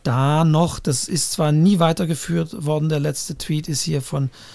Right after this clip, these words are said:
von zweitausendzwölf, so nach dem Motto, Buch war raus, <laughs> dann war dieser Kanal hier zu Ende,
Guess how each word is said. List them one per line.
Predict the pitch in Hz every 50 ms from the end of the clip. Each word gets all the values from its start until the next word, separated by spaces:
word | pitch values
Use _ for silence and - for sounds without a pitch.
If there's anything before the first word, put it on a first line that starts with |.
| - - - - - -
von | - 165 143
zweitausendzwölf, | - 135 143 139 143 135 135 123 - - 131 127 139 165 160 -
so | - 160
nach | 143 131
dem | - 147 139
Motto, | 135 131 143 127
Buch | 127 156 170 156 - -
war | 151 131 123
raus, | 127 151 185 180 - - -
<laughs> |
dann | 143 113 151 135 107 -
war | 180 - - - - - - - - - -
dieser | 165 147 151 139
Kanal | - - 135 135 127 120 123 135 151 170 165
hier | 151 165 180 156
zu | - - 165
Ende, | - 156 160 170 170 175 170